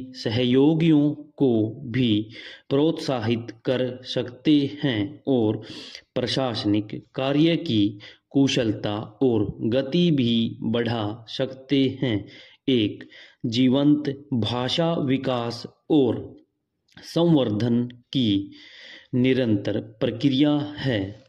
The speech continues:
दैनिक प्रयोग से उसमें नए शब्द, नई अभिव्यक्तियों और नई शैलियों का समावेश होता है।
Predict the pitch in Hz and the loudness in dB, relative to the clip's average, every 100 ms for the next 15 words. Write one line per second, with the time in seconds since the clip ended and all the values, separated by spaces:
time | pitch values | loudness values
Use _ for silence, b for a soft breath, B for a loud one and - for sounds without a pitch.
0 | b b b 117 127 127 127 113 - - | b b b -4 0 0 0 -2 -8 -4
1 | 120 131 151 170 170 170 131 107 107 - | 2 4 4 4 2 0 2 2 0 -2
2 | - - 117 107 104 131 - B B B | -2 0 2 2 2 -2 -10 B B B
3 | 120 135 151 156 151 - 131 110 - - | 0 2 4 2 0 -2 -2 -2 -8 -14
4 | _ - 120 131 107 120 123 B B B | _ 0 2 2 2 0 -2 B B B
5 | 120 127 120 123 123 - - 131 135 135 | 0 2 4 2 0 -6 -2 0 2 0
6 | 135 - _ _ - 160 143 107 101 - | -4 -12 _ _ 0 4 4 2 -4 -12
7 | B B B B B B 123 120 127 135 | B B B B B B 0 2 4 2
8 | 127 120 - 139 143 170 160 123 117 120 | 2 -2 -4 0 2 4 4 4 2 -2
9 | - 131 107 98 - - 123 127 127 110 | -6 -4 -4 -6 -8 -6 -2 0 0 0
10 | 107 113 - - - - 143 147 147 139 | 0 -2 -8 -18 -8 0 0 0 -4 -4
11 | 123 - 131 101 92 - | -8 -4 -2 -2 -6 -18